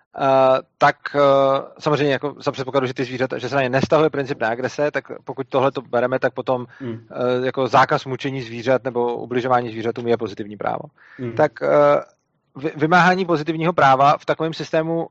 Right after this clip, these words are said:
Speaker 1: není vyloučený, ale potřebuje mnohem širší podporu, eh, než by potřebovalo, eh, než by potřebovalo v systému,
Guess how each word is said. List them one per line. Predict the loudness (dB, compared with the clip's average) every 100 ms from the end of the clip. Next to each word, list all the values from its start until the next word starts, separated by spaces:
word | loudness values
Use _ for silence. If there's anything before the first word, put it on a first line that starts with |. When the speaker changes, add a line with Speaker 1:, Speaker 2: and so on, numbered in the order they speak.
| _
Speaker 1:
není | -2 0 2
vyloučený, | 2 0 -2 -6 -8 -14 -20 -10 2
ale | 2
potřebuje | 2 -2 2 2
mnohem | 4 4 4 2
širší | 0 -2 -2 -6 -6
podporu, | -6 -2 -2 0 -4 -6 -12 -20 -8
eh, | 0 4 4 4
než | 2 0
by | 0 2
potřebovalo, | 0 0 0 4 4 4 4 2 0 0 0
eh, | 0
než | -2
by | -4
potřebovalo | -6 -4 0 0
v | -2
systému, | -10 -2 0 0 -2 -2 -4